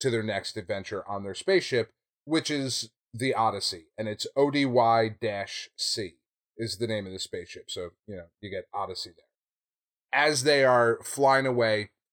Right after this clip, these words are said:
the story transitions to looking at the gods, right? And the gods are talking about how the battle's over and what are we gonna do now? And we can't really,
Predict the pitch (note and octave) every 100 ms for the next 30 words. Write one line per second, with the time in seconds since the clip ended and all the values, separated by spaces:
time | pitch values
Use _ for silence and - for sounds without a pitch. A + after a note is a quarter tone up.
0 | - C3 A#2+ - D3+ D3 C3 D3 B2+ A#2+
1 | D#3+ - B2 A2+ - - _ _ _ _
2 | - C#3+ C3 B2 A#2+ A#2+ C3 C#3 C3 B2+
3 | A#2 A2 _ _ A#2 - G#2+ G2+ F#2 -
4 | - - - _ _ - B2+ B2 B2+ B2
5 | B2+ B2 A#2 A#2 B2 A2+ A2 A2+ G#2 A2
6 | G#2 - _ _ - A#2+ A2+ A2+ G2 G#2+
7 | A2 A2+ A#2 G#2 A2 G#2+ G#2 G#2 G#2 -
8 | G#2+ G2+ G#2 G2+ A2 A2 A#2 A#2 A2 G#2
9 | A2 G#2+ G2+ G2+ G2+ G2+ G#2 _ _ _
10 | - - G#2+ G#2 G2 F2+ - - A2+ -
11 | B2+ A#2 G#2+ A#2 A2+ A2 A2